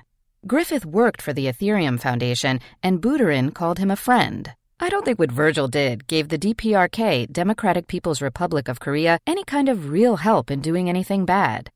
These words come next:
Buterin tweeted on Sunday. He delivered a presentation based on publicly available info about open source software. But federal prosecutors argue that Griffith, a U S citizen residing in Singapore,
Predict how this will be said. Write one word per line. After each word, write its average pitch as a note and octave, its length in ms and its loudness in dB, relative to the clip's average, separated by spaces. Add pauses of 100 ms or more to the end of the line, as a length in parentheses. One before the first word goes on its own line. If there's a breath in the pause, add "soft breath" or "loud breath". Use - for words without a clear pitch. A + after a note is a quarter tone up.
(160)
Buterin G3+ 500 2
tweeted C#3+ 500 0
on G#3 160 2
Sunday. F3+ 580 0 (400)
He D#4 180 -2
delivered C4+ 440 2
a B2 120 -4
presentation D#3+ 640 -2
based E3+ 280 -4
on F3 160 -2
publicly C4+ 480 -2
available D3 460 0
info C#3+ 420 0
about - 320 0
open A#3 300 0
source D#3 300 -2
software. C3+ 640 -4 (380)
But C4 220 0
federal D#4+ 360 2
prosecutors D3 680 0
argue D3+ 260 0
that D3 220 -2
Griffith, D#3+ 520 0
a D#3 60 -2
U G3 300 0
S B3 120 2
citizen C3 460 0
residing E3 440 0
in C3 100 0
Singapore, D3 560 0